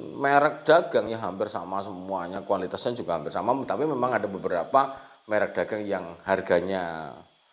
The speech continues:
apa ya, eh, karena kan tergantung dari, dari mana dolomitnya,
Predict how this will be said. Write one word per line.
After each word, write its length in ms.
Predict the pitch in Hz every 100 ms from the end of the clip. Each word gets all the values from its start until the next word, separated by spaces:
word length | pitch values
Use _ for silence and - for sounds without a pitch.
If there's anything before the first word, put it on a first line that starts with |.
| _ _
apa 220 | - 85 92
ya, 160 | 82
eh, 420 | - - 95 92 85
karena 240 | - 110
kan 160 | 123 143
tergantung 560 | 143 131 110 107 110 110
dari, 320 | 104 98 95
dari 240 | 95 92
mana 240 | 95 92 95
dolomitnya, 880 | 101 87 95 127 127 113 101 92